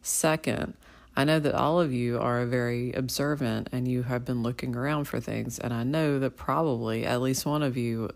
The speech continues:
saw the person who probably did this." Like, she turns it into, like, you know, you, you can help. You can help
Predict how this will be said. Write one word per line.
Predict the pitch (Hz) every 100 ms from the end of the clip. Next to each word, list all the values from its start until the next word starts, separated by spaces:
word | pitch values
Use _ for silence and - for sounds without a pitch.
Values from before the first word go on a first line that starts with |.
| - -
saw | - - 127
the | 123
person | - 117 117 123
who |
probably | 123 101 104 113 113
did | 143 143
this." | 69 - - - - - - - - - - - - - - - -
Like, | 156
she | 147 160
turns | 170 160
it | 147
into, | 135 135 - 131
like, | 123 120 127 - -
you | 143 143
know, | 127
you, | - 139 143 143 143 -
you | 165
can | 175 147
help. | 127 110 - -
You | 139
can | 135
help | 139 123 123